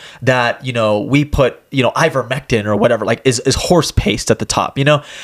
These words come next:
And it's just kinda like little things like that. Well, how true is that? I mean, i-, i-, and how, how legitimate is that? And then almost to a point, like, you're talking about the dark web, you, you almost have to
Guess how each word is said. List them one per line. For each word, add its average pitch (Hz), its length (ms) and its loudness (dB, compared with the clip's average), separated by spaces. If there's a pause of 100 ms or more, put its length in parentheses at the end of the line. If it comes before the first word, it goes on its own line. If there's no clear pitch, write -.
(100)
And 160 100 2
it's 175 120 0
just 202 140 0
kinda 170 200 2
like 143 240 0 (260)
little 202 280 4
things 185 200 -4
like 165 140 2
that. 156 220 2
Well, 143 140 -4
how 196 260 2
true 160 320 4
is 190 200 4
that? 104 240 0
I 117 60 2
mean, 120 260 -6
i-, - 220 -2
i-, 123 160 2
and 131 140 4
how, 151 240 4
how 147 160 2
legitimate 131 420 -2
is 151 80 -2
that? - 100 2
And 123 100 0
then 127 200 2
almost 175 380 2
to 143 100 4
a - 40 0
point, 196 360 0 (260)
like, 131 220 0
you're - 60 -18
talking 156 180 2
about 127 60 -4
the 117 60 0
dark 127 300 2
web, 110 280 2 (280)
you, 240 200 2
you 277 140 6
almost 302 240 2
have 233 140 2
to - 140 0